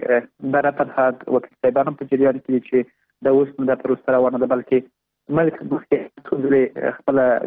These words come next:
جناب والي صاحب مرکز ته سفرونه کړي دي، چې په هغو کې، اه، د رئیس جمهور سره یې لیدلي دي، او تر څنګ یې شورا امنیت سره، وزیر، وزیر صاحبانو شورا سره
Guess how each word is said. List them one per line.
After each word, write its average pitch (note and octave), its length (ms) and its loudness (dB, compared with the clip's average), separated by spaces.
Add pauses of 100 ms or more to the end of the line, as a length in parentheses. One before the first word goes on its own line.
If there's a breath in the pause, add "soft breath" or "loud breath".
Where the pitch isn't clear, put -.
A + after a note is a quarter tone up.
جناب B2+ 240 2
والي B2+ 200 -2
صاحب C3 240 0
مرکز - 300 -6
ته - 140 -4
سفرونه C#3+ 360 0
کړي C3+ 220 0
دي، C3 140 2
چې - 120 -16
په C3+ 60 0
هغو B2+ 240 2
کې، B2+ 100 4 (540 soft breath)
اه، A#2 180 0
د - 20 4 (460)
رئیس B2+ 160 0 (160)
جمهور C3 400 -2
سره C#3+ 140 0
یې C3 160 2
لیدلي B2+ 300 -2
دي، C3 120 4
او A#2+ 160 2
تر - 180 -8
څنګ C3+ 220 -2
یې B2+ 100 2 (380)
شورا C#3 240 2
امنیت C#3 400 0
سره، C3+ 100 2
وزیر، C3 300 0 (260)
وزیر C3 500 0
صاحبانو C#3+ 380 -2
شورا C#3 200 2 (100)
سره C3+ 140 2